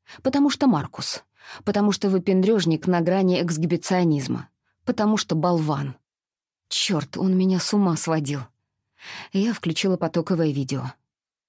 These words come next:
Они велели всем своим близким прилететь на свадьбу в Бостон, потому что у девчонки в магистратуре строгое расписание,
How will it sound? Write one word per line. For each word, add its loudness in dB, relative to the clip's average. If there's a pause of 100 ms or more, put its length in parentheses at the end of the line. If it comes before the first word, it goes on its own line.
(220)
Они 2
велели 2
всем 0
своим 0
близким 0
прилететь 0
на 0
свадьбу -2
в -2
Бостон, -2 (320)
потому 2
что 0
у 2
девчонки 0
в 2
магистратуре 0
строгое 0
расписание, -4